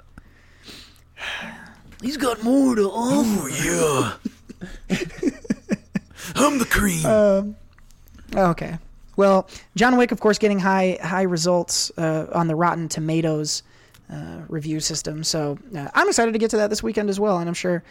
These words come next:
Speaker 1: many of our listeners are excited at least to hear you shut up about it. So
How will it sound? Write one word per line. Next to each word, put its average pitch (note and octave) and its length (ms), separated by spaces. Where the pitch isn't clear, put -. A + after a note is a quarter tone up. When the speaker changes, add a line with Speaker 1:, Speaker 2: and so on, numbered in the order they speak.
Speaker 1:
many F#3+ 200
of F3+ 100
our E3+ 120
listeners F3 420
are D#3+ 200
excited E3 440
at E3+ 160
least A3 240
to G3 80
hear F3 140
you E3 180
shut D#3+ 160
up D3 120
about C#3+ 240
it. - 200
So D#3 320